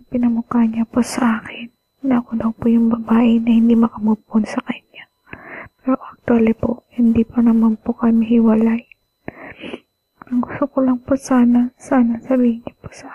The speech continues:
akin. Totoo. Kung ayaw niya na po sa akin,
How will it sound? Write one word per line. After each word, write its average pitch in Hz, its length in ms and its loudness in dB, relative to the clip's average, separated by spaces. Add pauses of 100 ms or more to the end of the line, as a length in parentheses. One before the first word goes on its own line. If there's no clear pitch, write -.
akin. 240 300 -2 (480)
Totoo. 240 480 -12 (1400)
Kung 262 160 -4
ayaw 240 320 4
niya 240 160 4
na 233 80 0
po - 160 -8
sa 254 320 -4
akin, 254 320 -4